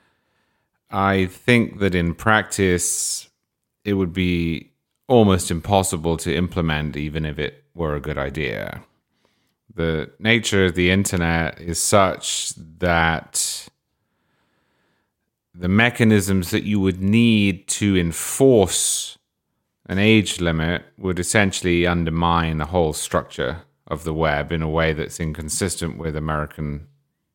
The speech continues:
political traditions and the way that the internet is constructed in free countries.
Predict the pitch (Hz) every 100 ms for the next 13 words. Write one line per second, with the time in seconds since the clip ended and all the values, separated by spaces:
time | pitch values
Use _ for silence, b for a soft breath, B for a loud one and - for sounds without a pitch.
0 | _ _ - 90 80 82 - 76 73 -
1 | 92 110 107 113 107 101 - - _ _
2 | _ _ _ _ - 95 90 87 90 95
3 | 90 85 82 - 92 - 87 82 - 80
4 | 78 76 - _ _ _ _ 95 87 -
5 | 80 - - 87 - 85 78 78 76 73
6 | - _ _ _ _ - 85 71 76 62
7 | - 50 - - -